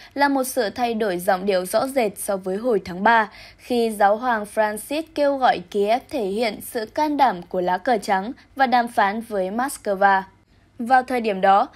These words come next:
Ngoại trưởng Ukraine Dmytro Kuleba nói, "Lá cờ của chúng tôi có màu vàng và xanh,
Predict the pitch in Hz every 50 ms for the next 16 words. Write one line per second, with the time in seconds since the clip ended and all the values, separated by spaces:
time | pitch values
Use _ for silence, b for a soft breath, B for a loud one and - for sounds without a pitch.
0 | B B B B _ 262 269 254 220 220 - 233 208 190 190 - 233 233 226 240
1 | 233 233 226 233 233 226 226 214 220 226 214 208 233 233 240 269 302 294 - -
2 | 254 233 220 220 220 - - - 233 214 214 208 202 196 214 208 202 202 202 196
3 | 190 190 196 226 311 B B B B B B B B - 285 302 311 311 339 294
4 | 262 - 202 196 - 214 202 220 220 277 269 262 254 247 - 220 214 240 262 240
5 | 220 196 208 220 208 202 196 190 202 190 190 - - 240 240 226